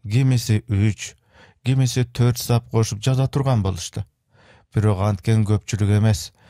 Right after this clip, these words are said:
көпчүлүгү экиден гана сап жазышты ошол бир кездеги окшош, кыска өмүр баянга. Курулуш бригадиринин ата жотосуна чейин жеткизен аалат багыштап,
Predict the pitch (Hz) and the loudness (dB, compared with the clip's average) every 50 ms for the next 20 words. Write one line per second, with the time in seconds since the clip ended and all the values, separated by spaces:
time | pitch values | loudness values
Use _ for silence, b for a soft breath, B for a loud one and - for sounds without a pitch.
0 | B B B B B 104 110 131 131 - - - 127 123 123 120 127 123 120 - | B B B B B -2 0 0 0 0 -2 -2 -2 0 0 2 0 0 0 0
1 | 117 120 123 117 - 117 139 135 127 113 113 117 113 110 - 123 117 107 107 123 | 0 0 0 0 -2 -2 0 0 2 2 2 2 2 0 0 -2 -2 -2 -2 -2
2 | 131 123 113 104 - - - 101 101 101 - 104 98 95 110 113 107 101 110 104 | 0 0 -2 -2 -4 -2 -2 -2 0 0 0 -2 -2 0 0 0 0 0 0 0
3 | 92 95 101 95 95 92 B B B B B B B B 113 110 101 - - - | 0 0 -2 -2 -2 -4 B B B B B B B B 0 0 -2 -2 -4 -2
4 | - 117 107 104 101 - - b b b b b b b - 120 113 - - - | 2 2 2 2 0 -2 -8 b b b b b b b -2 -2 -2 -2 -2 -2
5 | 127 131 131 127 - 127 120 113 110 107 101 92 98 95 95 90 90 92 92 92 | 0 0 0 0 2 2 2 4 4 2 2 2 2 2 2 2 0 -2 -4 -6
6 | 92 - _ _ _ _ _ _ _ _ _ _ - - - 123 123 127 135 143 | -8 -8 _ _ _ _ _ _ _ _ _ _ -6 0 2 2 2 2 2 0
7 | - - - 127 139 127 135 139 135 120 131 127 131 135 135 139 147 147 139 - | -2 -2 -2 -2 -2 0 0 -2 -2 0 0 0 2 2 2 2 2 2 0 0
8 | - - 117 117 - 131 127 117 110 117 113 - 123 113 - 127 123 117 - - | 0 0 0 0 2 2 2 2 2 2 2 2 0 0 2 0 0 0 2 2
9 | 120 117 120 120 110 104 117 117 - - - 110 117 127 123 123 127 123 123 120 | 4 4 4 4 4 2 0 -2 -2 -2 0 0 2 2 2 4 4 2 2 0
10 | - - - 117 123 117 107 101 98 - - 120 117 117 | 0 -2 -2 0 0 0 0 0 -2 -2 -2 -2 -2 -2